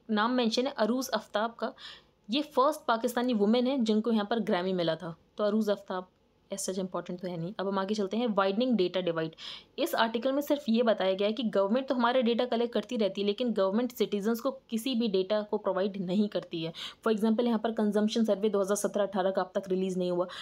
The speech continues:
पीरियोडिक लेबर फोर्स सर्वे इतना ज़्यादा डिले करके रिलीज़ किया जाता है। वाटर एंड सैनिटेशन सर्वे इतना डिले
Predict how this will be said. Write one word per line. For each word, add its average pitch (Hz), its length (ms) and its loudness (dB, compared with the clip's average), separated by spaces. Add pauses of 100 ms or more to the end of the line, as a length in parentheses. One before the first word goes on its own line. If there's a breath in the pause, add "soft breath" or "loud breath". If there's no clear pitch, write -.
(200 loud breath)
पीरियोडिक 220 380 2
लेबर 220 240 2
फोर्स 214 280 0
सर्वे 208 220 2
इतना 208 180 0
ज़्यादा 196 220 2 (100)
डिले 202 220 4
करके 202 240 0
रिलीज़ 190 300 -2
किया 190 180 2
जाता 180 260 0
है। 185 160 2 (100)
वाटर 196 240 4
एंड 214 120 2
सैनिटेशन 196 460 0
सर्वे 202 440 0
इतना 208 220 0
डिले 190 380 4